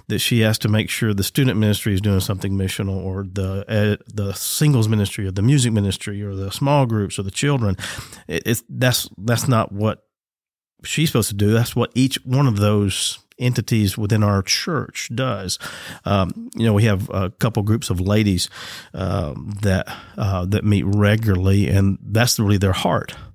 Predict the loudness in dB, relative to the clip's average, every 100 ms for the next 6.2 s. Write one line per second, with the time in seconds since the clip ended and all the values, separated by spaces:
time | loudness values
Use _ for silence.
0 | _ -8 -6 -6 -10 -18 -8 -4 0 2
1 | 4 4 2 0 -2 -2 0 2 0 -4
2 | -12 -12 -6 -4 -4 -6 -2 -2 0 0
3 | 2 2 4 2 4 4 4 4 4 4
4 | 4 4 4 4 2 -4 -10 -14 _ -4
5 | -4 -2 -2 -2 -2 -2 -2 -2 -2 0
6 | 0